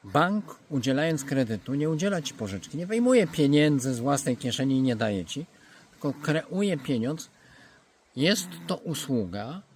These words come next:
którą może zrobić na podstawie bardzo sformalizowanego prawa bankowego. Ma taki przywilej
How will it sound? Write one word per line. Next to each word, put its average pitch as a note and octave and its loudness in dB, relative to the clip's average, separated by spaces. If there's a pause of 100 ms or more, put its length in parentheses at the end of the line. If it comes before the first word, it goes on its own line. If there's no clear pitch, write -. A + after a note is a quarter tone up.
(200)
którą B2+ -2
może F#3 0
zrobić B2+ -4 (600)
na D3+ 2
podstawie E3 -2
bardzo E3 2
sformalizowanego C3+ 0
prawa C#3 0
bankowego. B2 -2
Ma D3 2
taki E3 -4
przywilej D#3+ 0